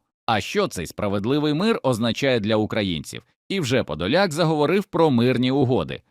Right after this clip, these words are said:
Але, звісно, не все так просто.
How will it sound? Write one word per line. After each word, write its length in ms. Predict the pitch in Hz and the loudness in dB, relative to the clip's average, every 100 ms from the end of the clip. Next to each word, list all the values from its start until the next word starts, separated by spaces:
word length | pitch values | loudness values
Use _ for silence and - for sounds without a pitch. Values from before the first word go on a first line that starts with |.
| _ | _
Але, 500 | - 107 95 95 139 | -2 0 2 2 2
звісно, 520 | 175 127 175 208 220 233 | 0 -2 -4 -4 -2 0
не 120 | 226 | 0
все 260 | - 120 | 0 -2
так 220 | 101 92 - | 0 -4 -4
просто. 480 | 101 69 - - | -6 -6 -8 -14